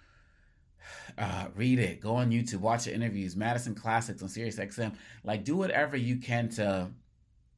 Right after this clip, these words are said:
let his energy pour into you.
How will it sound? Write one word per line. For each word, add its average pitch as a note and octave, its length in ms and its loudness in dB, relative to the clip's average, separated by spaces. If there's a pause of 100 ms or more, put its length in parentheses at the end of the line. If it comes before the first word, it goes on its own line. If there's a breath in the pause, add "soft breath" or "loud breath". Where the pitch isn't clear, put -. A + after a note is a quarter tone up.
(580)
let B2 240 6
his B2 160 2
energy A2+ 460 0
pour G#2 300 -2
into G2+ 420 -2
you. F2 240 -4